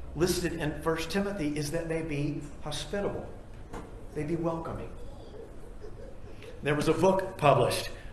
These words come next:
recently, in recent years, about how the gospel produces hospitality in and through us. And the title is The Gospel Comes with a House Key.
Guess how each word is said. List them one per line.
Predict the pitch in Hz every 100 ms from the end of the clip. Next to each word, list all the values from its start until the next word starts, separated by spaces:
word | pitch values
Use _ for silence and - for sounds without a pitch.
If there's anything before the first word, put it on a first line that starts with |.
| -
recently, | 135 160 - 139 117 117 113 -
in | 127
recent | 131 143 139 139
years, | 131 131 135 135
about | 135 131 127
how | - 165
the | 156
gospel | 139 143 208 220 135 123
produces | - 143 165 190 165 139
hospitality | - 170 170 156 143 160 156 151 143 143
in | 170 175 160
and | 160 135 -
through | 147 151 139
us. | 139 - - -
And | 165 160
the | 143
title | - 180 220 202 147 143
is | 139 135 165 190 - - - - - - - - - -
The | 131
Gospel | 147 170 185 - 175
Comes | 175 156 160 151 135
with | 135
a | 139
House | 120 127 123 -
Key. | 98 92